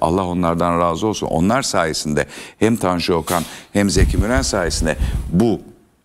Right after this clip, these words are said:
e, noktaların, e, turisti arttı ama onlar orada bir şey başlatmadılar.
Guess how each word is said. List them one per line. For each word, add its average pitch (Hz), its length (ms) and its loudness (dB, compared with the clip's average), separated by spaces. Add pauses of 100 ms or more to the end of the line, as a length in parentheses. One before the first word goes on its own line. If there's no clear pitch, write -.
(520)
e, 90 560 2 (360)
noktaların, 92 880 0 (420)
e, 85 380 2 (180)
turisti 98 640 0 (460)
arttı 76 280 0
ama 180 200 0 (100)
onlar 151 280 2
orada 127 300 0
bir 95 60 -2
şey 104 300 -2
başlatmadılar. 78 920 -4